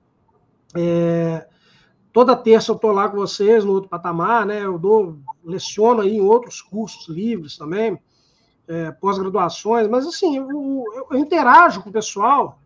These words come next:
mais pelo Instagram, né, eu tenho interagido muito no, no Instagram. Facebook, é, virou um campo de batalha política, tá até meio abandonado aquilo lá, né?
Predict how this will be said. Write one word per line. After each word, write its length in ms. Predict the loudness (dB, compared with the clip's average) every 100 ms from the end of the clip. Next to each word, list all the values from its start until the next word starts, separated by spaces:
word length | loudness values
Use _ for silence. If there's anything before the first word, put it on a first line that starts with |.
| _ _ _ _
mais 220 | 0 0
pelo 180 | 2 2
Instagram, 600 | 2 0 -2 2 2 0 -6 _ _ _ _ _ _
né, 200 | -4 -2
eu 80 | -2
tenho 180 | -2 -4
interagido 480 | -2 -2 -2 -2
muito 540 | 0 2 4 4 0 -6
no, 440 | -4 -4 -2 -2 -2
no 80 |
Instagram. 520 | -6 -6 -8 -6 -8 -8
Facebook, 1000 | -10 -8 -6 -4 -6 -6 -6 -4 -8 -10 _ _ _ _ _
é, 400 | -16 -12 -10 -8
virou 260 | -2 2 2
um 60 | 2
campo 260 | -4 -4
de 60 | -2
batalha 380 | -2 0 -2 -4
política, 560 | -2 -2 -2 -4 -8
tá 140 | -8 -6
até 180 | -4
meio 220 | -2 0 0
abandonado 680 | 0 0 2 2 0 0 -4
aquilo 220 | -4 -4
lá, 240 | -2 -2
né? 200 | -2 -4